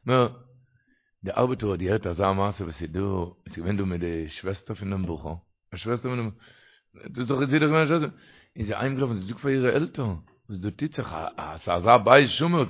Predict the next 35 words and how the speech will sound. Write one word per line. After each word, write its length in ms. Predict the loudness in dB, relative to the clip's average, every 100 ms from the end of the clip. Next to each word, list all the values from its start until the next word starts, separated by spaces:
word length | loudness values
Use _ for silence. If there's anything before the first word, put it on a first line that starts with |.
| -4
איז 100 | -6
דאך, 280 | -6 -6 -8
דאס 140 | -6
איז 80 | -2
קיין 220 | 0 2
קאיוצעבער. 580 | 4 4 6 4 2 2
דאס 440 | 0 -6 -20 -10 -6
איז 100 | -4
דאך, 100 | -2
וואו 100 | 2
די, 180 | 2
וואו 120 | 2 2
די 120 | 0
טאכטער, 340 | 2 2 0
די, 100 | -2 -4 -8 _ _ _ _ _ _ _ _ 0
דריי 260 | 4 4
טאג 180 | 2 -2
נאך, 100 | -2
נעמט 240 | -2 -4 -4
מען 180 | -4
נישט 120 | -6 -8
דעם 80 |
שידוך. 440 | -12 -16 -20 -20 _ _ _ _
פאר 160 | 0 2
א 40 |
יאר, 160 | 4 2
מאנטאג, 360 | 0 -2 -2 0
פרשת 220 | 0 0
וירא, 440 | -2 -2 -2 -6
האט 100 | -10
זיי 100 | -10
גאר 100 | -10
נישט 160 | -10 -14
דעם 80 | -18
שידוך. 340 | -20 -20 _